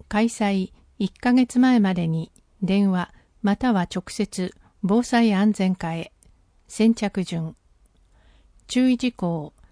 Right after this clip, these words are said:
一部の講座を除く。表です。スケジュール。時間、午前、午後開催。六月十一日土曜は午後、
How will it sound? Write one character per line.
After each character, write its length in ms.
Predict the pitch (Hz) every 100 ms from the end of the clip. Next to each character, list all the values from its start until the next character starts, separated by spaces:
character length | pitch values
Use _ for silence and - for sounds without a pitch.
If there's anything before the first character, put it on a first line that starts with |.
| _ _ _
一 240 | 214 -
部 140 | 254 240
の 120 | 165
講 240 | - 202
座 180 | 208 196
を 80 | 185
除 300 | 156 160 160
く。 180 | - 151 _ _ _ _ _ _ _ _ _ _ _ -
表 200 | 226 226
で 120 | 214
す。 260 | 202 - - _ _ _ _
ス 180 | -
ケ 160 | - 254
ジ 120 | 240
ュ 140 | 240 185
ー 20 |
ル。 200 | 156 - _ _ _ _ _ _ _ _ _ _ _ _ _
時 140 | 190
間、 460 | - 202 196 185 - _ _ _ -
午 220 | 196 262
前、 300 | 240 190 165 - _ _
午 140 | 247
後 260 | 226 180 - _
開 200 | - 190
催。 400 | - 180 170 156 _ _ _ _ _ _ -
六 280 | 208 -
月 260 | 269 269 262
十 220 | 208 247
一 240 | 240 - 233
日 240 | 226 220
土 160 | 214 220
曜 240 | 247 214
は 160 | 165 165
午 140 | 190
後、 240 | 180 160